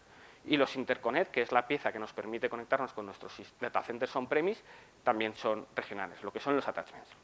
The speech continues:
Entonces, bueno, aquí podéis ver un diagrama simplificado de lo que sería un clúster de Kubernetes que tiene dos balanceadores, uno externo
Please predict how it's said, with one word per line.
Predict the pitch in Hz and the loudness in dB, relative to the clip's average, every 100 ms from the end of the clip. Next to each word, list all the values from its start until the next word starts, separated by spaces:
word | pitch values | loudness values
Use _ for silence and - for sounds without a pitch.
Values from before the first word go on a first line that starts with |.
| - - | -20 0
Entonces, | 139 135 | 2 4
bueno, | 123 | 2
aquí | 156 147 | 2 6
podéis | 147 151 | 6 8
ver | 156 | 4
un | 139 | 6
diagrama | 131 147 156 | 6 6 6
simplificado | - 156 160 156 180 185 220 - - - | 2 -2 -2 6 10 12 10 4 -12 0
de | 127 | 4
lo | 120 | 4
que | - | 2
sería | 120 135 120 - - - | 2 6 6 6 -6 -8
un | 131 | 2
clúster | 143 - 139 | 2 2 0
de | |
Kubernetes | 143 147 180 196 247 - - - - | 4 6 6 4 2 0 -12 -12 -4
que | 123 | 0
tiene | 147 104 - - - 107 | 2 0 -2 -16 -6 4
dos | 131 131 | 4 6
balanceadores, | 113 107 - 98 165 269 - - | 4 4 0 4 6 4 -2 -4
uno | 127 120 | 0 0
externo | - - 143 180 226 | -2 6 8 8 4